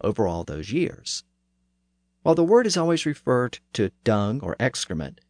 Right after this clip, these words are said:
it originally had a more restricted sense. In Old English, it was limited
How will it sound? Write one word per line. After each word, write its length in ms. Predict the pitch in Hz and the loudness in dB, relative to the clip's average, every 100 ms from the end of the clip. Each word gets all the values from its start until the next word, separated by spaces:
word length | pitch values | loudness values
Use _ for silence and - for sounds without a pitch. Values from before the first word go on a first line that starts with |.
| _ _ _ _ | _ _ _ _
it 140 | 165 175 | 4 4
originally 680 | 170 185 220 208 160 120 120 | 4 2 0 0 0 0 -2
had 220 | 123 120 | -2 -2
a 60 | |
more 200 | 117 123 | 0 0
restricted 680 | 117 117 - - 156 - 87 | 0 -4 -6 -2 -2 -2 -6
sense. 480 | - 64 - - - _ _ _ _ _ _ _ _ _ | -6 -6 -6 -8 -8 _ _ _ _ _ _ _ _ _
In 100 | 139 | 2
Old 180 | 196 240 | 6 6
English, 400 | 139 107 139 - | 6 2 -2 -4
it 120 | 131 123 | 0 0
was 200 | 135 117 | 0 0
limited 440 | 160 165 104 | 0 0 0